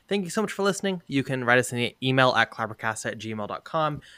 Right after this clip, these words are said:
Subscribe to our Patreon where we do exclusive reviews, possibly one for We're All Going to the World's Fair.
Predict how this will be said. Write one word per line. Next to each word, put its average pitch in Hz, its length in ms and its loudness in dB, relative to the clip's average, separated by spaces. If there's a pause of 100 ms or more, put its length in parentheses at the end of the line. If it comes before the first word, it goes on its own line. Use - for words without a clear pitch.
(120)
Subscribe 113 460 -2
to - 60 -14
our 113 100 0
Patreon 135 440 -2
where 123 100 -4
we 101 120 -2
do 95 80 -6
exclusive 104 600 -8
reviews, 120 440 -4 (100)
possibly 92 420 -10
one 101 240 -4
for 101 160 -8
We're 95 140 -4
All 95 100 -2
Going 95 240 -8
to 98 120 -16
the 104 80 -8
World's 95 260 -8
Fair. 160 400 2